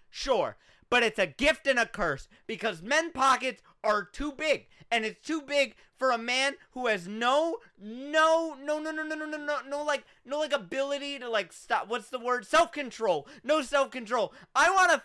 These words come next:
fill my big pockets with things. So I fill 'em up. I look like a chipmunk cheeks on both my pockets. So now he needs passport. I know my passport's in one of my pockets. You, it's not really a filing sip, uh, system in these big pockets.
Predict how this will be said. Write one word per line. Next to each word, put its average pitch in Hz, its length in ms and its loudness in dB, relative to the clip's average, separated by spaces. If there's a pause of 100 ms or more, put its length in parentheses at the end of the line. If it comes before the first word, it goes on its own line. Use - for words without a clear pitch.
fill 370 300 2
my 247 220 4
big 220 360 0
pockets - 640 -2 (160)
with 339 180 -2 (100)
things. 269 440 -4 (200)
So - 180 -10
I 285 200 0 (100)
fill 392 180 0
'em 349 120 -2
up. 196 220 -2 (140)
I 247 60 2
look 311 160 -4
like 277 140 -2
a 233 80 -2
chipmunk 220 640 -2
cheeks - 440 -10 (140)
on 233 140 2
both 277 280 2
my 240 180 0
pockets. 220 540 -2 (120)
So 294 160 -6
now 285 200 2
he 277 80 -4
needs 240 180 -8
passport. 233 600 -2 (180)
I 349 140 4
know 254 180 -2
my 269 180 0
passport's 226 540 -6
in 254 140 -10
one 269 160 -2
of 247 60 -6
my 202 140 0
pockets. 160 440 -6 (200)
You, 311 180 -4
it's 269 120 -10
not 330 140 2
really 277 200 -2
a 185 60 0
filing 262 580 4
sip, 190 360 -6 (100)
uh, 185 240 4
system 190 440 -4
in 185 100 -6
these 170 200 -6
big 160 320 -6
pockets. 214 460 2